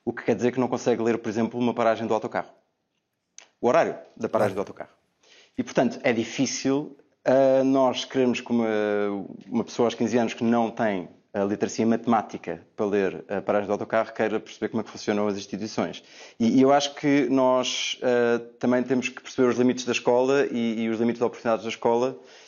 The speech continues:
e, e, e, e que há recursos, eh, muito finitos e que, acima de tudo, o, o grande problema da escola é que a escola, infelizmente, em Portugal, perpetua as desigualdades que já existem da sociedade, não é?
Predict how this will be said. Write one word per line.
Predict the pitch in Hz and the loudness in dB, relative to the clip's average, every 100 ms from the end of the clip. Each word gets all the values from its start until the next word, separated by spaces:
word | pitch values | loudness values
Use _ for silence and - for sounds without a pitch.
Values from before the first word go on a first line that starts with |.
| _ - | _ -4
e, | 113 110 107 107 - 110 104 104 104 110 107 | 0 2 2 -2 -2 -2 0 -2 -2 -2 0
e, | |
e, | 110 | -2
e | |
que | - | 2
há | 113 | 0
recursos, | - - 120 - - | 0 -4 -2 -2 -4
eh, | 127 113 113 110 107 110 107 - | 0 2 2 2 0 -2 -4 -2
muito | 127 123 | 0 0
finitos | - 135 131 127 - - - - | 2 2 2 0 -12 -12 -20 -12
e | - | -2
que, | 156 | -2
acima | 147 165 | 2 0
de | 156 | 2
tudo, | 131 110 | 0 0
o, | 117 131 123 123 131 | 0 -2 -2 -2 0
o | |
grande | 117 131 | 2 0
problema | 131 135 139 139 | 0 0 2 2
da | 135 | 0
escola | - 156 151 156 | 0 2 2 2
é | - | -2
que | 147 | -2
a | |
escola, | 139 151 143 147 147 147 - - - _ _ _ - | -2 0 2 2 0 -2 -14 -20 -20 _ _ _ 0
infelizmente, | 143 - 131 139 117 | 0 0 0 2 2
em | 110 | -2
Portugal, | 101 - 123 127 | -6 -2 0 0
perpetua | 123 - 135 131 151 | -4 -2 -2 0 0
as | 131 | 0
desigualdades | 131 131 135 135 | 0 0 0 -2
que | - | -2
já | |
existem | 131 127 - 131 | 0 0 0 -2
da | |
sociedade, | 123 - 151 113 92 | -4 -4 0 0 -2
não | |
é? | 85 | -10